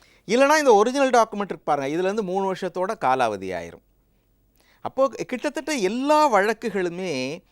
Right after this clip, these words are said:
அக்கவுண்ட்ஸ் ரிலேட்டட் வழக்குகள் எது இருந்தாலும் மூன்று மா-, மூன்று ஆண்டுகள் தான்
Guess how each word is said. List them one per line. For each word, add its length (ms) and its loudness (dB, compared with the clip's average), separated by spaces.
அக்கவுண்ட்ஸ் 580 -2
ரிலேட்டட் 440 0
வழக்குகள் 560 -4
எது 220 -4
இருந்தாலும் 840 -8
மூன்று 480 -4
மா-, 240 -6
மூன்று 460 -4
ஆண்டுகள் 640 -2
தான் 300 -6